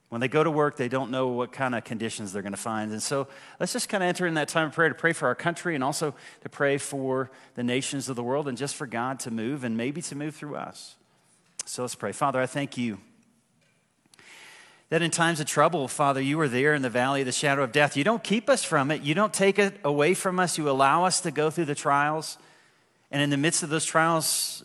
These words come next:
you want us to be dependent on you, to cry out, to reach out and say, "Father, we need you." And so, Father, we just admit that. We need you. Father, we need you.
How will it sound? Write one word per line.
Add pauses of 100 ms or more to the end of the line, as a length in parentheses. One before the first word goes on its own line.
(100)
you
want
us
to
be
dependent
on
you,
to
cry
out,
to
reach
out
and
say,
"Father,
we
need
you." (360)
And
so,
Father,
we
just
admit
that.
We
need
you. (2250)
Father,
we (800)
need
you.